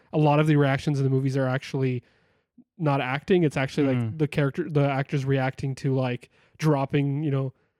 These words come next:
Speaker 1: zero Gs or
Speaker 2: <laughs> Yeah,
Speaker 1: whatever
Speaker 2: yeah.
Speaker 1: and stuff like
Speaker 2: No,
Speaker 1: that.
Speaker 2: there's definitely a lot of genuine <laughs> reactions
Speaker 1: There, the one
Speaker 2: there.
Speaker 1: funny one is, uh, um, when,
Speaker 2: When
Speaker 1: in
Speaker 2: it
Speaker 1: the final scenes, when they go to blow up, um,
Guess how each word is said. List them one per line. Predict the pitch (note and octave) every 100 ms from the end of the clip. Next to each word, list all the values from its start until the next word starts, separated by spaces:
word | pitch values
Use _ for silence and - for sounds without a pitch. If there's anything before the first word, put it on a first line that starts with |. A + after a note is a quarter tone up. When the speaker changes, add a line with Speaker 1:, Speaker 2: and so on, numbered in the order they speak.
| _ _ _ E3+
Speaker 1:
zero | C#3+ C#3 C3+
Gs | C3+ C#3 C#3
or | C#3
Speaker 2:
<laughs> |
Yeah, |
Speaker 1:
whatever | C3+ C3 C3 D3+ C3+
Speaker 2:
yeah. | C3+ B2 C3+ D3+
Speaker 1:
and | D3
stuff | B2 C#3+ D3
like | C3
Speaker 2:
No, | D3+
Speaker 1:
that. | C3
Speaker 2:
there's | D3 C3
definitely | D#3 E3 D3+
a |
lot | D3 C#3+
of | C#3
genuine | A2+ E3 C#3 D3 D3 C3+ F3 -
<laughs> | C3 -
reactions | C#3 E3+ C#3 -
Speaker 1:
There, | F#3 F3+
the | F3
one | E3+ F3
Speaker 2:
there. | C3+
Speaker 1:
funny | E3+ F3
one | E3 D#3+
is, | D#3 D3+
uh, | D#3+ - -
um, | - D#3+ D3+
when, | D#3
Speaker 2:
When | D3+
Speaker 1:
in | D#3
Speaker 2:
it |
Speaker 1:
the | F3
final | - D#3+ D#3+ F3
scenes, | - D#3+ F#3 A#3 - _ _ _ _
when | D#3 D3+
they |
go | D3
to | D3
blow | C#3 C#3+
up, | C#3+ D3+ -
um, | - D3 C3+ C3+